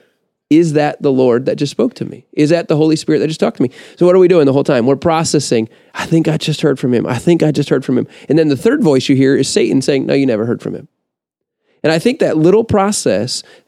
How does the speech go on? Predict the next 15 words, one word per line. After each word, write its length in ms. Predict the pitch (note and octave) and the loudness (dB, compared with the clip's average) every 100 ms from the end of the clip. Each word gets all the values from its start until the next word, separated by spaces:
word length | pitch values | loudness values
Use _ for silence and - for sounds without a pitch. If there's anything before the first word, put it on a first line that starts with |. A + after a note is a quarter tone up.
| - - | -18 -2
the 200 | D#3 E3 | 0 2
enemy 280 | F#3+ A#3 | 2 2
has 200 | G#3+ E3+ | 2 0
come 300 | - F#3+ F3 | 0 0 2
in 300 | D3+ C#3+ C3+ | 2 0 0
and 160 | C3 D3 | 0 2
he 80 | E3 | 2
has 140 | C#3+ | 2
literally 480 | D3+ F3+ G#3+ F3 C3+ - - _ | 2 4 4 4 0 -4 -20 _
pulled 420 | - E3+ G#3+ B3+ B3 | -2 2 4 4 2
away 460 | F#3 E3 D3+ C3 | 2 4 2 0
all 240 | - D#3+ E3+ | 0 -2 -2
confidence 680 | - G3+ B3 F#3+ B2 A#2 | 0 0 2 2 0 0
of 220 | - C#3 | 0 -2
us 380 | - C#3+ C3+ - | 0 -2 -2 -4